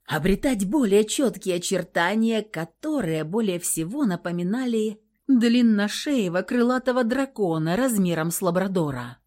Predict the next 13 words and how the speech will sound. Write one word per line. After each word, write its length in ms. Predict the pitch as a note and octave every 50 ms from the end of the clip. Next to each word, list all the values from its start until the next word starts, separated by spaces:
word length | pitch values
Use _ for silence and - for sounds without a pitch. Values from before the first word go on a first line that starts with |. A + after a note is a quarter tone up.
| _ _ _ _ _ _
Он 260 | F3+ F#3 G3 G#3+ A#3
как 240 | A#3+ B3+ A#3 G#3+ G3+
будто 340 | F3+ G#3 C#4 - _ - A3+
был 220 | G3 G3 G#3+ A3
соткан 480 | G#3+ - - C#4 C4+ - - A#3 A3+ A3+
из 180 | A#3+ A#3+ - -
сумрака 600 | - - A#3+ F#3+ E3 D3 C#3 C3+ _ - D3 C#3
и 240 | - _ G3 G3
виделся, 500 | G3+ A#3 D4 G#3 F3 F#3 F#3 F3+ - F#3
даже 300 | F3 G3 B3 A3 E3+ E3+
уплотнившись, 840 | E3+ E3 - E3 E3+ F3 - - E4+ E4+ C#4+ - - F3 F3 - -
как-то 360 | _ - D#4 D4+ - - D#4+
нечётко, 720 | D4+ D#4+ E4 E4 - - C#3+ B2+ - - - - A#2+ A#2+ B2